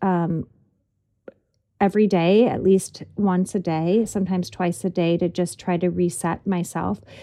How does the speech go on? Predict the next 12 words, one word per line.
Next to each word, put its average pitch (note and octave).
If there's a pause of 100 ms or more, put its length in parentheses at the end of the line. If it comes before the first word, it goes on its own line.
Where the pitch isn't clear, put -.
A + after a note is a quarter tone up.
(140)
But G#3+
then A3
I A3
also A#3+
engage F3+
in F#3
these, F3
um, - (640)
reflective F#3+
conversations F3
with F3
colleagues, E3